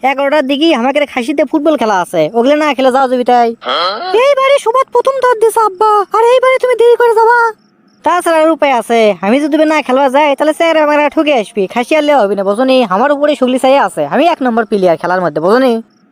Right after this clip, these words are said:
Speaker 1: আমি ওগুলো জানি, তুমি আমার সাথে যাবা, বার হও। হুম,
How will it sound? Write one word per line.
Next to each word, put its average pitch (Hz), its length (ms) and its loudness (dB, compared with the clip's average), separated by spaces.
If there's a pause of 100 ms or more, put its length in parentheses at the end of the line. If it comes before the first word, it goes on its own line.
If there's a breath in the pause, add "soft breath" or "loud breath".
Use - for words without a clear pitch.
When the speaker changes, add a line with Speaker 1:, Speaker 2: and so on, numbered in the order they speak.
(260)
Speaker 1:
আমি 480 280 2
ওগুলো 571 220 0
জানি, 494 420 0
তুমি 523 200 0
আমার 494 220 2
সাথে - 220 0
যাবা, 440 360 2
বার 440 260 0
হও। 427 160 2 (400)
হুম, 208 500 0